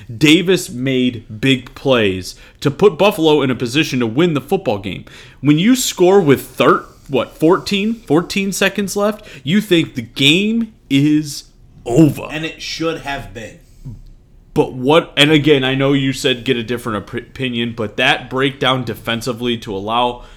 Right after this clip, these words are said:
Speaker 1: Mahomes and that Kansas City defense or offense to get down the field and get themselves in a field goal position to me was just heart-wrenching. For,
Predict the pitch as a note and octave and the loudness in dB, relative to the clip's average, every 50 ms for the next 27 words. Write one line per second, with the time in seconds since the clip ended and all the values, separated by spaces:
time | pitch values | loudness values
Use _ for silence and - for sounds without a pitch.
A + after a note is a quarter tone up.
0 | - - - - A2 G#2+ G2 G#2+ B2+ C3 C3+ C3 B2 G#2+ A2+ G#2+ A2 - - - | -20 -20 -14 -10 -8 -8 -6 -4 -2 -2 -2 -2 -4 -6 -6 -8 -8 -8 -8 -8
1 | - C3 B2+ A#2 A2+ - C#3+ B2+ A#2 A2 G#2+ A2 A2+ A2+ A2+ - A#2 G#2+ G#2+ - | -6 -6 -6 -6 -6 -6 -6 -4 -4 -6 -6 -6 -6 -6 -4 -4 -4 -6 -6 -10
2 | - - - A#2+ A2+ - - - - - - A#2 A#2+ A#2 - C3 A#2 A2 - - | -14 -10 -8 -6 -6 -6 -8 -14 -16 -8 -4 -2 -2 -2 -2 -4 -4 -4 -6 -10
3 | - G#2+ F#2+ - C#3+ C#3+ C3 C#3+ C3 C3 C3 A#2+ G#2+ - - B2 B2 B2 B2 A#2 | -12 -12 -10 -6 -6 -6 -4 -4 -4 -4 -4 -4 -6 -8 -6 -2 -2 0 -2 -2
4 | A#2 - - - - - - - A2 A2 G2+ G2 A#2 B2+ - A2 A#2 B2 B2 A#2+ | -6 -10 -20 -20 -20 -20 -14 -10 -10 -8 -6 -4 -4 -4 -4 -4 -4 -4 -4 -4
5 | A2+ - C#3 B2 B2 A2 G#2+ A#2+ G2+ G2+ - - A#2+ B2 B2 A#2 A#2 A#2+ A#2 A2+ | -4 -4 -2 -2 -2 -4 -6 -8 -8 -10 -8 -4 -2 -2 -2 -2 -2 -2 -2 -2
6 | A2 - A#2+ G#2+ G#2+ G#2+ G2+ - A2 G#2+ - A2 G#2+ A#2+ C#3 C#3 C3+ B2+ B2 B2+ | -4 -6 -8 -8 -8 -8 -10 -8 -10 -10 -8 -8 -6 -4 -2 0 0 0 -2 -4
7 | - - - - - A2 A#2+ B2 A#2+ A#2+ - - C3 A#2+ A#2 A2 G#2+ - - - | -10 -18 -20 -14 -6 -2 0 0 0 -2 -4 -2 0 0 0 0 -2 -4 -10 -12
8 | - - - - _ _ _ - - - D#3+ D#3 - - B2+ A#2+ G#2+ G2+ G2+ - | -14 -18 -20 -20 _ _ _ -6 0 4 4 4 4 2 0 -2 -2 -2 -4 -6
9 | - F#2 F2+ F#2 - - - - B2+ A#2 A2 | -8 -8 -8 -10 -14 -12 -6 -4 -4 -4 -4